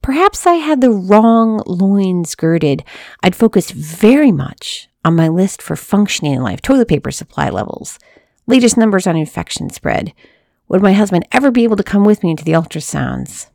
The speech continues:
But my awareness of God's presence and deep desire for close intimacy with him, I'm embarrassed to say I was tuned out.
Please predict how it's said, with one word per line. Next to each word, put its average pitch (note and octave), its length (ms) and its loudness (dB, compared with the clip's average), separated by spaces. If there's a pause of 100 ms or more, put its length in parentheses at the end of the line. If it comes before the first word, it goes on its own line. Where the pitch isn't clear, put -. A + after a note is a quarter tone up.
(120)
But G2 200 -4 (600)
my F3 140 -4
awareness E3+ 720 -2
of D#3+ 140 -4
God's E3 260 -4
presence A#3 540 -4
and - 180 -2 (720)
deep G#3 260 0
desire F3 680 -2
for E3+ 180 -6
close - 340 0
intimacy C4 560 -2
with D#3+ 180 -2
him, F#3+ 500 -2 (1300)
I'm E3+ 160 -2
embarrassed G#3+ 460 -2
to G#3 100 -8
say A3+ 360 0
I - 200 -6
was - 260 -6 (140)
tuned B3+ 400 4
out. G3 640 -2